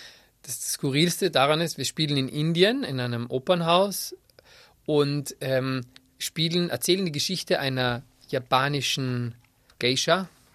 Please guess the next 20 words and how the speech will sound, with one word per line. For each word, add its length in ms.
die 140
mit 180
einem 180
amerikanischen 560
Soldaten 440
ein 100
Kind 280
hat. 220
Und 60
es 60
ist 40
eine 140
ganz 180
dramatische 500
Geschichte. 340
Sie 220
bringt 320
sich 220
dann 180
um, 320